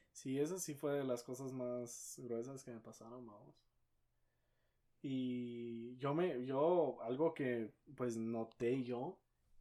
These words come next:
es de que en ese tiempo no estaba bautizado, vamos.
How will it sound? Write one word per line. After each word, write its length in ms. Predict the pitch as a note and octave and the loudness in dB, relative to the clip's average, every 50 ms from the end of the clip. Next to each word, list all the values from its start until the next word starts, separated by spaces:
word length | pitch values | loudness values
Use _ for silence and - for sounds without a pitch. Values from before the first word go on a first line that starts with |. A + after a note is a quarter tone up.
| - - - - - - - _ - | -20 -20 -20 -20 -20 -20 -20 _ -4
es 140 | C#3 B2+ B2 | -4 -2 0
de 120 | C#3+ C3+ | 0 0
que 100 | - B2+ | 0 0
en 60 | A2+ | 0
ese 160 | A2 A2 B2+ B2 | 0 0 -2 -2
tiempo 300 | - C#3 D3 E3 G3 F#3 | -2 -4 -4 -2 -2 -2
no 80 | D#3+ | -2
estaba 260 | C3 - A#2+ G#2+ G#2 | -2 -2 -4 -4 -4
bautizado, 580 | G#2 G#2 G2+ G2+ - - C3 - - A2+ C3 D3+ | -4 -4 -6 -8 -10 -14 -16 -12 -10 -8 -8 -8
vamos. 560 | C#3 - - - - - _ _ - - - | -8 -10 -14 -16 -20 -20 _ _ -20 -20 -20